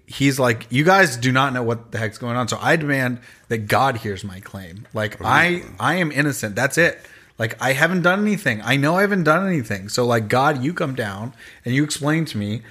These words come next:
Speaker 1: what the answer to this question is."
Speaker 2: Mm-hmm.
Speaker 1: Well, right? Like, if you're so good and just, which I want to believe,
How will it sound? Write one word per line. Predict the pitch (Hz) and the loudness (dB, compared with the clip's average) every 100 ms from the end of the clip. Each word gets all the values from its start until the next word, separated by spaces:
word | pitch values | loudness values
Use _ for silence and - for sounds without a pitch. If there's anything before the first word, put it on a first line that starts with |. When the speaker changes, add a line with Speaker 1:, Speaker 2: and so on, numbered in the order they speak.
| - _ - | -20 _ -8
Speaker 1:
what | 117 143 156 | -2 0 0
the | 156 | 0
answer | 170 165 | 0 -2
to | 175 | 0
this | 190 - | 0 2
question | 233 262 - 240 | 2 2 2 2
is." | 160 110 120 | 2 2 -2
Speaker 2:
Mm-hmm. | 123 123 131 | -2 0 2
Speaker 1:
Well, | 135 | 4
right? | 139 160 226 | 4 4 4
Like, | 156 147 143 - _ _ _ | 4 2 0 -8 _ _ _
if | - 147 | -4 0
you're | 180 | 2
so | 220 214 | 2 0
good | 151 139 196 | 4 4 4
and | 190 | 2
just, | 123 139 226 - - - - _ | 2 0 0 -6 -14 -20 -20 _
which | 135 170 | 0 2
I | |
want | 170 151 190 190 | 4 4 2 0
to | |
believe, | 180 170 185 208 117 143 - | 0 2 4 2 0 -2 -6